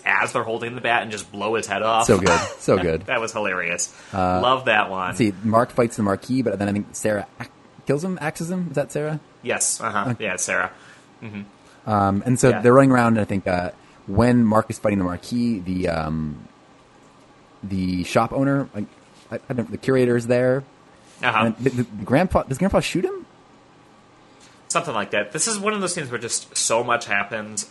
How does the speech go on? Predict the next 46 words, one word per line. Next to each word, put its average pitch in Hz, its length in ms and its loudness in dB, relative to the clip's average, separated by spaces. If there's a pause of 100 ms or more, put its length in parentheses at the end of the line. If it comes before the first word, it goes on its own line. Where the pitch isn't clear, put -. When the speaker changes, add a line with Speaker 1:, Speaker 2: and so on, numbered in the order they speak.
Speaker 1:
so 101 260 -2
quickly 98 520 -8
that 90 220 -8
you're 90 100 -8
just 85 200 -10
like, 92 260 -8
you 110 80 -8
blink 98 240 -8
and 90 120 -12
you 87 60 -14
miss 82 200 -10
it. - 80 -4
Speaker 2:
Yeah. 82 240 0 (220)
Speaker 1:
Um, 90 460 -4 (520)
yeah, 170 300 4
there's 117 140 -6
a 120 40 -4
lot 117 240 2
of 110 80 -10
crazy 101 240 -6
stuff 95 200 -4
that 87 100 -10
happens 90 200 -6
Speaker 2:
Though, 147 120 10
Speaker 1:
with 98 80 -4
the 85 80 -12
scene, 80 280 -10
and 80 100 -10
Speaker 2:
I - 40 -8
Speaker 1:
it's, - 320 -4
Speaker 2:
think 240 100 -10
Speaker 1:
it's - 80 -6
a - 60 4
highlight. 185 260 4
Speaker 2:
at 131 60 6
one 160 160 4
point, 147 240 6
I - 20 -2
think 123 140 0
Sarah 117 280 0
picks - 280 -2
up 113 100 -4
the 98 100 -4
little, 107 520 -2
the 90 120 -10
short, 107 300 -6